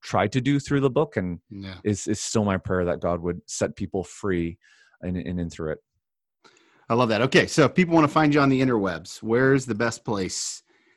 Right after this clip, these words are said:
Speaker 2: to, to find you?
Speaker 1: Yeah, yeah. Online, uh, on the interwebs, it's daniel m dot com, just my
Speaker 2: Okay.
Speaker 1: name, dot com. On all the social media platforms, it's Daniel Sanghi. So Sanghi is my Korean name.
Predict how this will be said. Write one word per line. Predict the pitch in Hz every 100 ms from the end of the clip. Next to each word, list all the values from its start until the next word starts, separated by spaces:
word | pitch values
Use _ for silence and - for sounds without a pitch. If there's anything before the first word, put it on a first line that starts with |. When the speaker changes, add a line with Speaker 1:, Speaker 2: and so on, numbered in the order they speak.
| _ _
Speaker 2:
to, | - 104 101 98 -
to | 101
find | 110 95 82
you? | 78 - _ _ -
Speaker 1:
Yeah, | 123 147 123 101 -
yeah. | - 127 113
Online, | - 123 135 123 123 127 131 135 135
uh, | 127 110 107 107 107 107 -
on | 107
the | 107
interwebs, | 113 - 117 113 123 107
it's | 101 101
daniel | 104 104 107 110 107 92
m | 104 104 104
dot | 95 92 -
com, | 92 92 104
just | 87 104
my | 95
Speaker 2:
Okay. |
Speaker 1:
name, | 90 95 101
dot | 90 -
com. | - 90 101 147 - _ _ -
On | 107 101
all | 87 107
the | 110
social | - 104 - 98
media | 95 98 95
platforms, | - 95 - 123 123 120 92
it's | 80 95
Daniel | 92 87 95 95
Sanghi. | 90 - 98 104 110 143 175
So | - 95
Sanghi | - 127 139
is | 123 101
my | 95
Korean | - 107 113
name. | 156 196